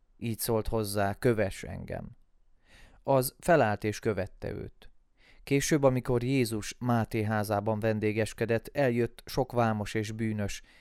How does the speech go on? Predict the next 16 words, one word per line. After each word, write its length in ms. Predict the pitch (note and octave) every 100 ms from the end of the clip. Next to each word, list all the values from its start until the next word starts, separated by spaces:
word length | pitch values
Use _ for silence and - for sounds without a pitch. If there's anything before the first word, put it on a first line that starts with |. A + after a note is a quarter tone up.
| -
és 180 | - A2+
helyet 300 | B2+ A2+ G#2
foglaltak 500 | - A2+ A2 G2+ A2
az 120 | A2+
asztalnál 680 | A#2 A#2 - G#2+ G#2+ A2 A2
Jézussal 640 | A#2 A#2 G#2+ A2 - A2+
és 160 | A#2 A2
tanítványaival 960 | A#2+ G#2+ G2 F#2+ G2 G2 F#2+ F#2+ F#2+ F2
együtt. 560 | - - - _ - - _ _ - _ - - -
Meglátták 600 | A#2+ A#2 A2 G#2+ A#2+ A2
ezt 200 | B2 -
a 40 |
farizeusok, 760 | A#2+ B2+ B2 A2+ A2+ G#2+ - -
és 140 | A2
megkérdezték 880 | - A#2 - A#2 G2+ G2+ - - F#2+
tanítványait: 1000 | - G2+ F2+ G2+ G2 F2+ F2+ F2 A2 -